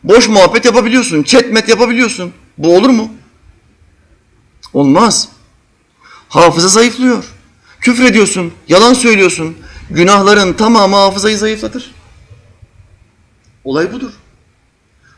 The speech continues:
Bunları yapmadığın zaman, diğer donanımlı ibadetlerini yerine getirdiğin zaman hafıza kuvvetlenir. İhtiyarlarımız maalesef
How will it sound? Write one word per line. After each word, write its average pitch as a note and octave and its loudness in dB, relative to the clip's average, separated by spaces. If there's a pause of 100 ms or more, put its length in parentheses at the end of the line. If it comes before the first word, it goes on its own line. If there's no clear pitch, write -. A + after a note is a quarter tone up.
Bunları F#3 -4
yapmadığın E3+ -2
zaman, C3 -6 (420)
diğer G#3+ -4
donanımlı F3+ -2
ibadetlerini E3 -4
yerine D#3 -2
getirdiğin C3 -6
zaman F3 -8 (240)
hafıza A#3+ -12
kuvvetlenir. E3 -14 (880)
İhtiyarlarımız G#3 -4
maalesef G#3 -4